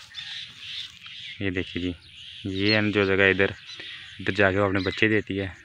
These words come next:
और लेकिन ये आंधी की वजह से गिर गई हैं। देखिए जी, इस तरफ लगे हुए थे, कुछ रह गए हैं, कुछ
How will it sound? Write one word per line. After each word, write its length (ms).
और 200
लेकिन 340
ये 140
आंधी 180
की 60
वजह 140
से 120
गिर 180
गई 160
हैं। 180
देखिए 320
जी, 100
इस 120
तरफ 220
लगे 180
हुए 220
थे, 180
कुछ 220
रह 200
गए 100
हैं, 160
कुछ 300